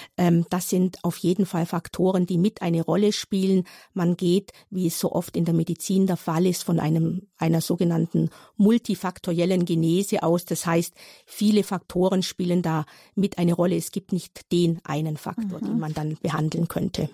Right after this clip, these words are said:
Speaker 2: Und wie kann man jetzt diese Spermienqualität verbessern? Sie haben gesagt, dass es, dass sie vielleicht beweglicher werden. Was kann man da alles tun?
Speaker 1: Also wie gesagt, wir behandeln da, ähm,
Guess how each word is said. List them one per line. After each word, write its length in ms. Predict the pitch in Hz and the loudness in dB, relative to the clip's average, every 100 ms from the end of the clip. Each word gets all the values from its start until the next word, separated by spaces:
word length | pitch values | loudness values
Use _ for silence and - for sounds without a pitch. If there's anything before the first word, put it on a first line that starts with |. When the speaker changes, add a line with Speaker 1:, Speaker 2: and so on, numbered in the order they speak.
| - | 0
Speaker 2:
Und 160 | 202 | 0
wie 100 | 220 | 0
kann 160 | - 262 | 0 2
man 140 | 254 | 4
jetzt 240 | 240 240 - | 2 0 -4
diese 180 | 240 226 | -4 -4
Spermienqualität 1080 | - - 208 240 226 - 226 220 - 240 - | -4 -2 2 4 2 0 -2 -2 0 -2 0
verbessern? 480 | 202 220 - 220 | -2 -2 -2 -2
Sie 120 | 220 214 | 0 2
haben 140 | 214 | 2
gesagt, 480 | 202 - 208 - - | 0 -2 -2 -2 -4
dass 140 | 202 | -4
es, 180 | 196 - | -4 -4
dass 220 | 208 - | -4 -4
sie 100 | 220 | -4
vielleicht 320 | - 202 208 | -2 -2 -2
beweglicher 600 | - 196 226 240 240 214 | 0 0 0 0 0 0
werden. 300 | 196 214 220 | 2 2 2
Was 140 | 208 - | 0 -4
kann 160 | - | -4
man 140 | 214 208 | 0 0
da 80 | - | 0
alles 340 | 208 202 - | -4 -6 -10
tun? 320 | - 262 247 - - | -4 2 2 0 -6
Speaker 1:
Also 180 | 180 | -4
wie 80 | 196 | -2
gesagt, 420 | 202 - 190 - | -2 -2 -4 -2
wir 120 | 175 165 | 0 0
behandeln 540 | 160 165 175 170 170 | 2 2 2 2 2
da, 340 | 160 165 170 - | 0 -2 -4 -4
ähm, 560 | 165 170 165 - - | -2 -2 0 -2 -4